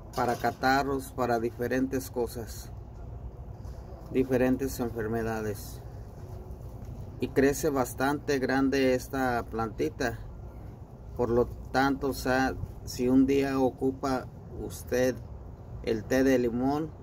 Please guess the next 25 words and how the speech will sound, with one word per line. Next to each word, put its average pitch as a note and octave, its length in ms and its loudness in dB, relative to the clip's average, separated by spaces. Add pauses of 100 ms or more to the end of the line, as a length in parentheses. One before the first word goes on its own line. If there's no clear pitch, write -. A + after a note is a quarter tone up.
(720)
les B2+ 300 -2
estoy C#3 240 2
sacando D3 520 2
este C3 280 2
pequeño C3 520 4
video C3+ 500 2 (440)
para A#2+ 220 6
que A#2 180 2
lo A2+ 120 2
conozcan B2+ 760 0 (720)
en A2+ 180 -2
planta, G#2 680 -2 (760)
por C3 140 2
la B2+ 100 6
razón C3+ 440 0
que C3+ 120 0
a A#2+ 40 4
veces B2+ 400 0
solamente B2+ 580 0
lo A#2+ 160 0
conocemos B2+ 880 -2 (680)
en A#2+ 200 2
bolsitas A#2+ 640 2
de A2 80 2
té. G#2 320 -2